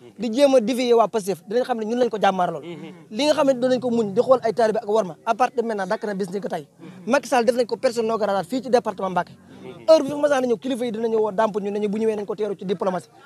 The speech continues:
Mais à partir de maintenant, dakk na. Heure bu fi ñëwatee, lu ñu gis nañ xam ne ñoom la. Ndax duñ nangu suñu leader politique ñu koy privé ci département Macky Sall di fi ñëw ak njabootam. Muy Antoine Diome, muy képp comme doom, li ko président Ousmane Sonko waxoon. Am nañu kër fii ci département bi.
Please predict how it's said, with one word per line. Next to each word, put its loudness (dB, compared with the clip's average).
Mais 4
à 2
partir 2
de -2
maintenant, 0
dakk 0
na. -6
Heure 6
bu -2
fi -6
ñëwatee, 4
lu 0
ñu 0
gis -4
nañ -4
xam -6
ne -4
ñoom 0
la. -8
Ndax 4
duñ 2
nangu 2
suñu 0
leader 2
politique 0
ñu -2
koy 4
privé -4
ci -12
département -2
Macky -8
Sall -6
di -8
fi -8
ñëw -6
ak -12
njabootam. -4
Muy 0
Antoine 2
Diome, 4
muy 2
képp -4
comme -4
doom, -4
li -4
ko -2
président -2
Ousmane -2
Sonko -4
waxoon. -4
Am 6
nañu 2
kër -2
fii -4
ci -10
département 0
bi. -12